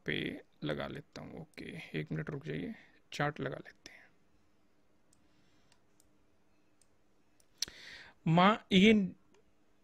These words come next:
बैंक निफ्टी में क्या सिचुएशन दिखाई दे रही थी, अभी मैं बैंक निफ्टी का एनालिसिस करूंगा आपके सामने, आप भी खुद समझेंगे।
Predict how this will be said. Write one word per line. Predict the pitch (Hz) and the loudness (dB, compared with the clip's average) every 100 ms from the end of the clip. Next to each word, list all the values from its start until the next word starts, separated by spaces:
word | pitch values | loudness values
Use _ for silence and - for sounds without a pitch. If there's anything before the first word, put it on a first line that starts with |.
| _ _ - | _ _ -4
बैंक | 156 175 226 226 | 8 10 10 8
निफ्टी | 208 - 226 | 4 6 6
में | 254 | 8
क्या | - 208 | 10 10
सिचुएशन | 240 214 208 180 202 | 10 6 6 6 6
दिखाई | 190 - 160 | 4 6 6
दे | 156 | 6
रही | 143 | 6
थी, | 190 | 6
अभी | 170 185 | 8 8
मैं | 196 165 | 8 8
बैंक | 165 165 | 8 6
निफ्टी | 170 - 170 | 2 6 8
का | 185 | 8
एनालिसिस | 170 170 160 202 | 8 8 6 4
करूंगा | - 156 160 | 4 4 4
आपके | 156 - | 2 2
सामने, | - 156 190 | 2 4 6
आप | 170 | 6
भी | 147 202 | 6 2
खुद | - 175 | 2 -4
समझेंगे। | - 165 156 190 | 0 2 4 2